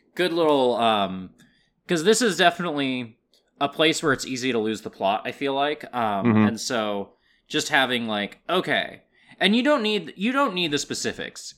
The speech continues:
Speaker 1: You know that they're going to where Shala and the dogs are at. You know that the Phantom Troop is just a little bit ahead of Ka-, uh, Killua and Melody. You know that, like, Gon, Leorio, and, uh, Kurapika are a little bit behind them.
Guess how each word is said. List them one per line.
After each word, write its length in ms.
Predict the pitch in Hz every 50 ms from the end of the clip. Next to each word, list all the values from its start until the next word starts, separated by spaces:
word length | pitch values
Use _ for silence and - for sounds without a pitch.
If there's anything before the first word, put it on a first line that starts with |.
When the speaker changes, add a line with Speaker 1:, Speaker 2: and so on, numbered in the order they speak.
| _
Speaker 1:
You 220 | - 143 160 190 190
know 200 | 196 196 208 202
that 140 | 175 170 -
they're 140 | 165 156 147
going 400 | 127 147 139 147 147 147 147 139 -
to 420 | - 135 127 127 123 120 120 113 -
where 680 | - 117 120 127 127 127 123 120 120 120 120 117 120 - -
Shala 500 | - - 143 131 131 135 131 127 123 120
and 100 | 120 117
the 60 | 117
dogs 380 | 98 113 110 113 110 98 95 110
are 80 | 98 78
at. 280 | 87 85 80 71 - _ _ _ _ _ _
You 240 | - 135 147 156 151
know 260 | 147 147 143 139 135
that 300 | 127 131 123 120 - 101
the 100 | 120 120
Phantom 440 | - - 160 160 165 151 160 147 139
Troop 360 | - - 143 135 131 - -
is 140 | 113 107 -
just 220 | 143 147 - -
a 40 | 131
little 240 | 120 135 147 170 170
bit 140 | 160 170
ahead 300 | 156 147 123 131 143 135
of 100 | 131 110
Ka-, 240 | - - 131 117 - - _ _ _ _
uh, 440 | - 123 117 113 107 104 101 98 101 - _ _ _ _ _ _ _ _ -
Killua 480 | - 160 151 143 139 135 131 127 127 131
and 100 | 120 117
Melody. 600 | 117 110 110 110 107 107 104 104 107 107 101 _
You 160 | - 117 127
know 220 | 127 127 120 117 110
that, 180 | 113 113 -
like, 300 | 90 104 104 98 95 - _ _ _ _ _ _ - 120
Gon, 320 | 113 131 127 131 131 127 127
Leorio, 500 | 123 120 117 117 117 117 113 110 107 107
and, 140 | 101 104 98 - - _ -
uh, 340 | 113 110 107 101 98 95 95 -
Kurapika 380 | - 123 113 107 - - -
are 220 | 120 110 104 104 104
a 40 |
little 140 | 107 110 110
bit 180 | 98 104 104 -
behind 400 | 98 95 - 135 135 135 131 127
them. 420 | 127 123 123 120 120 117 117 117